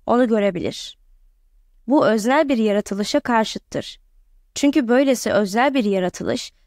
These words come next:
sadece yazarı tarafından algılanabilir. Bir rüyada bir dağ görebilirsiniz. Dağ nesnel bir yaratılış değildir. Sizden başka kimse onu göremez.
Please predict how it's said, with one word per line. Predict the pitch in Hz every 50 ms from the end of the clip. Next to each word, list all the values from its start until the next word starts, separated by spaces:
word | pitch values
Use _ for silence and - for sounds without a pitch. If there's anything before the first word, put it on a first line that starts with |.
| _
sadece | - - - 269 294 311 302 320 285 311
yazarı | 311 277 247 208 240 240 254 240
tarafından | - 220 190 185 - - 180 180 170 170
algılanabilir. | - - 185 185 190 180 180 185 175 175 165 165 175 - 147 - - - - _ _ - - _ - _ _ _ _ _ _ _ - _ - - _ _ _ -
Bir | 247 294 294
rüyada | 294 294 254 214 214 214 226 247
bir | 233 262 262 226
dağ | 233 233 240 240
görebilirsiniz. | 214 233 220 220 214 208 196 208 202 - - - 156 120 - - - - - _ _ _ - _ _ _ _ _ - _ _ -
Dağ | 226 233 247
nesnel | 277 269 247 240 - - 277 285 302 285
bir | 302 262
yaratılış | 262 240 233 226 214 - - 226 254 233 - -
değildir. | 233 226 226 202 170 113 90 - - - - _ _ _ _ _ _ _ _
Sizden | _ - - 202 202 196 240 240 254 240
başka | 226 214 - - 220 214
kimse | - 269 302 285 - 285
onu | 247 240 247 262
göremez. | 226 226 196 190 180 160 - - - - - -